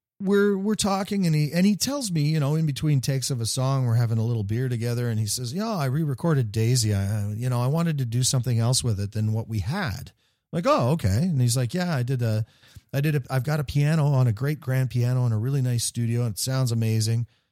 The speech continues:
And I said, "Hey, why don't you send it to me and I'll demo it." And then so, so he sends me the track,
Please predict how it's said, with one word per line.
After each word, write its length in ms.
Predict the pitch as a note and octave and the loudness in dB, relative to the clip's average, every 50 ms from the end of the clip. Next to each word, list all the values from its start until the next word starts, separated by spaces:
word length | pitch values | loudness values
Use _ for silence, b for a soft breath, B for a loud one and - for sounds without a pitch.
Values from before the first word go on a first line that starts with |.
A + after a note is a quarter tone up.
| _ _ _ _ - | _ _ _ _ -4
And 160 | - D3 D#3+ | -2 0 2
I 40 | E3+ | 2
said, 200 | D#3 - G3 G3 | 2 2 2 2
"Hey, 200 | A3+ C#4 D4 G#3+ | 0 0 0 2
why 140 | C#3+ C#3+ C#3+ | 2 2 2
don't 140 | D3+ D#3 | 0 0
you 60 | D3+ B2 | 0 0
send 220 | - D#3+ E3+ F3 D#3+ | 0 0 0 0 -2
it 60 | B2 | -2
to 100 | - G#2 F#2 | -4 -6 -8
me 200 | - D#2 - - _ _ _ - | -8 -12 -18 -20 _ _ _ -4
and 160 | C3 C3 C3 C3 | -2 0 2 2
I'll 80 | C#3 | 2
demo 400 | C#3+ C#3 F3 F3+ F3 D3 G#2+ E2+ | 2 2 2 2 2 2 2 0
it." 180 | D2+ - - _ - | -4 -8 -14 _ -2
And 160 | C3+ C3 C3 C#3 | 0 2 2 4
then 280 | C#3 C#3 C#3 C#3 C3+ | 4 2 2 2 0
so, 600 | B2 - - D3+ D3+ D3 D3 C#3+ C#3 C#3 B2+ A#2 - _ _ _ _ | -2 -2 -2 0 0 0 2 2 0 0 -2 -4 -6 _ _ _ _
so 160 | - - D#3+ | -6 -2 0
he 80 | E3 E3+ | 2 2
sends 380 | - - - G3 G3 G#3 G#3 F#3+ | 2 2 2 0 0 0 0 0
me 100 | G3+ F3+ | -2 -2
the 100 | C#3+ C#3 | -2 -2
track, 460 | - - D3+ D3 C3 A2 G2+ - | -4 -4 -4 -4 -4 -4 -6 -8